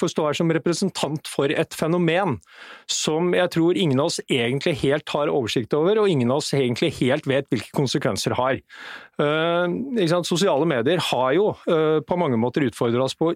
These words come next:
i-, veldig, veldig mange områder, ikke sant? Altså, vi har vært igjennom en, eh, altså, alle er sin egen redaktør og kan si hva de vil. Det fører mye galt med seg,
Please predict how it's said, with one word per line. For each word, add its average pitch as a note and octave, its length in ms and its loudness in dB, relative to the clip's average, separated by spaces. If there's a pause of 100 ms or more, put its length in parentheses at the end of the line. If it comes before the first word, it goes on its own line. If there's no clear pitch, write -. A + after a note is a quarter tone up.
(120)
i-, E3+ 140 -4 (420)
veldig, D#3 400 0
veldig C#3 320 2
mange B2 200 0
områder, G#2 420 0
ikke A#2 100 0
sant? D#3+ 240 0
Altså, D#3+ 400 2
vi D3+ 80 2
har D#3 80 2
vært E3 200 -2
igjennom C#3 400 2
en, D#3+ 220 0 (720)
eh, C#3+ 440 2
altså, - 240 0
alle D#3 340 0
er - 100 -2
sin F3+ 120 2
egen B2 200 2
redaktør D3 400 0 (260)
og F#3 100 2
kan D3+ 140 0
si C#3+ 180 0
hva B2 200 0
de C3+ 100 2
vil. C#3+ 220 2 (320)
Det C#3+ 240 2
fører C3+ 320 0
mye C3 180 2
galt A2+ 400 0
med A2+ 140 0
seg, - 240 -2